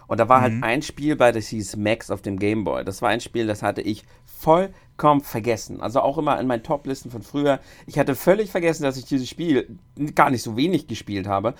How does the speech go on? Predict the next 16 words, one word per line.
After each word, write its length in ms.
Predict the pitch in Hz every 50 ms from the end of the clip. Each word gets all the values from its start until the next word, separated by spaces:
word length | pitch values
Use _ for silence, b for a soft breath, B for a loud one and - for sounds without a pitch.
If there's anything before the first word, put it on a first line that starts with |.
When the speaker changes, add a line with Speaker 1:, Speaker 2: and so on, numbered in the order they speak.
| B B B
Speaker 1:
Ach 100 | - 175
nee, 120 | 226 240
das 180 | 208 196 151 180
hatte 160 | 190 180 180
mein 180 | 180 170 160 139
Bruder 380 | 139 147 202 240 277 240 165
mir 160 | 170 147 135
mal 140 | 127 117 110
geschenkt. 520 | 113 110 - - 107 101 95 92 - - -
Genau, 200 | 143 135 143 135
zum 160 | - - 131 123
Geburtstag. 520 | 120 113 139 - - - - 104 98 - _ B B B B B B B B B B B
Und 180 | - 151 139 156
da, 100 | 156 151
da 220 | - - 165 175
hat, 200 | 175 175 - -